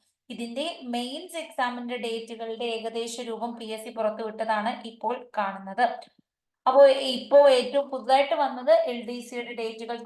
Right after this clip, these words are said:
തന്നെയാണ്. ഏറ്റവും ഇമ്പോർട്ടന്റ് ആയിട്ടുള്ള കാര്യങ്ങളാണ്. അപ്പോ എല്ലാവരും ഡേറ്റുകളൊക്കെ കിട്ടുമ്പോ കുറച്ചും കൂടെ ഒരു പരീക്ഷാ ചൂടൊക്കെ വന്ന് കുറച്ചും കൂടെ ഒരു, ആ, എന്താണ്, വളരെ വേഗത്തിൽ നമുക്ക് കണ്ടന്റ് ഒക്കെ പഠിച്ചു തീർക്കാനൊക്കെ ഒരു ആവേശമൊക്കെ വരും.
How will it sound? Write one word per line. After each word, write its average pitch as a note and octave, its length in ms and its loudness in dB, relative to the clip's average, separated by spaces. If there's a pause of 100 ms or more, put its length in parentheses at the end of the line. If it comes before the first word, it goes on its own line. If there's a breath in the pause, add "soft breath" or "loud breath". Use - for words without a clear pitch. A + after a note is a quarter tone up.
തന്നെയാണ്. A3 720 -2
ഏറ്റവും A#3+ 300 -6
ഇമ്പോർട്ടന്റ് A3+ 380 -2
ആയിട്ടുള്ള A#3 280 0
കാര്യങ്ങളാണ്. G#3+ 680 0
അപ്പോ - 340 -2
എല്ലാവരും A#3 460 0 (120)
ഡേറ്റുകളൊക്കെ A#3+ 480 -4
കിട്ടുമ്പോ A#3+ 540 -2
കുറച്ചും A3+ 340 -2
കൂടെ A3+ 140 -6
ഒരു A#3 140 2 (320 loud breath)
പരീക്ഷാ A#3 440 2
ചൂടൊക്കെ A#3+ 540 -4
വന്ന് A3+ 280 0
കുറച്ചും A#3+ 240 -4
കൂടെ B3 160 0
ഒരു, B3 200 0 (460 loud breath)
ആ, A#3 140 6
എന്താണ്, A#3 260 4
വളരെ A#3 340 6
വേഗത്തിൽ A#3+ 500 -6
നമുക്ക് A3+ 240 0
കണ്ടന്റ് A#3 420 -2
ഒക്കെ B3 100 4
പഠിച്ചു A3+ 340 2
തീർക്കാനൊക്കെ A#3 500 -2
ഒരു A#3+ 60 6
ആവേശമൊക്കെ A#3 640 0
വരും. G#3 260 2